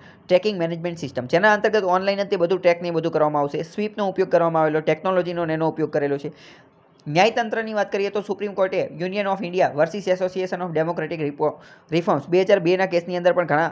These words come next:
સારા એવો લેન્ડમાર્ક જજમેન્ટ ને એવું બધું આપેલું હતું. ક્રિમિનલ કોન્વિક્શનની ને એ બધી વાત કરેલી હતી. રમેશ દલાલના કેસની અંદર પણ કીધેલું હતું કે જો કોઈ વ્યક્તિ ઉપર આવો કોઈ સિરિયસ આરોપ હશે તો એને ઇલેક્શન ને એ બધું નહીં લડવાનું. લીલી થોમસના કેસમાં પણ આ બધી વાત કરેલી હતી. મતલબ કે જ્યુડિશિયરીએ બધાએ સારું એવું કાર્ય કરેલું છે.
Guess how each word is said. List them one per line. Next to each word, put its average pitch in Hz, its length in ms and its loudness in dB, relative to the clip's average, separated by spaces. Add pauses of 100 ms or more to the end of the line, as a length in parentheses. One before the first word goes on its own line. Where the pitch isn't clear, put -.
(160)
સારા 165 160 8
એવો 170 140 8
લેન્ડમાર્ક 165 440 2
જજમેન્ટ 156 340 -2
ને 156 60 -4
એવું 151 120 -2
બધું 147 220 4
આપેલું 143 240 2
હતું. 147 120 -4
ક્રિમિનલ 202 380 2
કોન્વિક્શનની 180 560 -2
ને 170 80 -2
એ - 20 2
બધી 165 200 0
વાત 160 180 2
કરેલી 156 200 -2
હતી. 156 160 -8 (300)
રમેશ 185 340 2
દલાલના 196 360 6
કેસની 190 420 -2
અંદર 185 160 2
પણ 190 140 -4
કીધેલું 175 340 0
હતું 165 240 -4 (420)
કે 220 100 6
જો 220 140 4
કોઈ 220 160 4
વ્યક્તિ 208 500 0
ઉપર 190 220 4
આવો 190 180 6
કોઈ 202 140 -2
સિરિયસ 190 380 0 (340)
આરોપ 180 260 4
હશે 180 160 -2
તો 196 100 -2
એને 190 300 -2 (560)
ઇલેક્શન 196 320 2
ને 196 80 -4
એ 196 40 -2
બધું 190 200 0
નહીં 175 180 4
લડવાનું. 170 360 6
લીલી 170 300 4
થોમસના 175 360 0
કેસમાં 170 300 0
પણ 170 100 2
આ 156 80 4
બધી 151 160 0
વાત 143 200 2
કરેલી 127 260 -2
હતી. 156 120 -6
મતલબ 196 220 0
કે 214 100 2
જ્યુડિશિયરીએ 170 580 -2
બધાએ 151 260 -2
સારું 139 260 -2
એવું 135 140 -2
કાર્ય 120 240 -4
કરેલું 120 400 -10
છે. - 160 -16